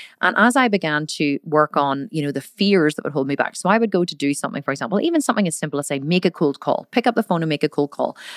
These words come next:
And I would come out in a cold sweat and I'd be fearful and whatever. So I would work that with my coach and I would figure out, why is picking up the phone and speaking to a stranger or picking up the phone and, and, you know, and wanting to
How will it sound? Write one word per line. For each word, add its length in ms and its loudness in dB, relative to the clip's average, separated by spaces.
And 100 -4
I 60 2
would 120 0
come 120 -4
out 60 -4
in 80 -6
a 20 -6
cold 240 -6
sweat 300 2
and 80 -12
I'd 100 -12
be 80 -10
fearful 460 0
and 60 -4
whatever. 260 0
So 160 -4
I 100 4
would 160 0
work 300 -2
that 240 2
with 180 -6
my 140 -4
coach 420 0
and 100 -2
I 60 4
would 160 2
figure 260 0
out, 200 0
why 280 4
is 180 6
picking 320 0
up 140 -4
the 60 -8
phone 260 0
and 100 -6
speaking 340 -4
to 140 -8
a 60 -6
stranger 680 2
or 120 6
picking 300 -2
up 140 -2
the 60 -4
phone 300 0
and, 280 -4
and, 320 -2
you 80 -4
know, 120 0
and 120 -4
wanting 240 -2
to 180 -6